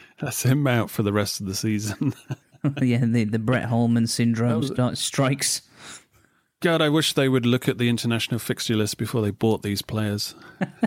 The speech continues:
Speaker 2: No,
Speaker 1: It's
Speaker 2: no.
Speaker 1: called forward planning, forward planning, God damn it.
Speaker 2: So we look forward to <laughs> Jedinak announcing his international retirement,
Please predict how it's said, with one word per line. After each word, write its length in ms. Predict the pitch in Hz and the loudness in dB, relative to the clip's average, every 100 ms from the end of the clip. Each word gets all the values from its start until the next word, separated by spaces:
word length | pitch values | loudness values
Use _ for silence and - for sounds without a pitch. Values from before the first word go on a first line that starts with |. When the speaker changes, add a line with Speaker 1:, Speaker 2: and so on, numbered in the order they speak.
| - - - _ _ | -4 -8 -8 _ _
Speaker 2:
No, 220 | 110 104 107 | -2 0 0
Speaker 1:
It's 140 | 135 | -2
Speaker 2:
no. 80 | - | 0
Speaker 1:
called 260 | 175 143 | 2 0
forward 680 | - - - 170 170 151 135 | -2 -12 -8 -2 0 2 0
planning, 420 | - 131 123 104 95 | -2 -2 0 -2 -6
forward 400 | - 127 113 - | -6 -4 -4 -6
planning, 380 | 120 107 101 | -4 -4 -4
God 180 | 101 95 - | -6 -8 -4
damn 240 | 107 104 | -2 -2
it. 100 | 104 - _ _ - - - | -4 -8 _ _ -20 -20 -20
Speaker 2:
So 160 | - 127 | -6 0
we 100 | 127 | 0
look 140 | 135 | 0
forward 240 | - 117 123 | 0 -2 0
to 180 | - - - - 185 | -4 -10 -20 -12 -4
<laughs> 340 | 180 - _ | -4 -6 _
Jedinak 420 | 147 131 127 139 | 2 2 2 2
announcing 380 | 123 113 107 107 | 2 2 2 0
his 140 | 110 | 2
international 560 | 110 110 113 123 - 101 | 0 0 0 0 -2 -4
retirement, 680 | 131 - 113 110 113 120 - | -6 -2 0 2 0 -2 -8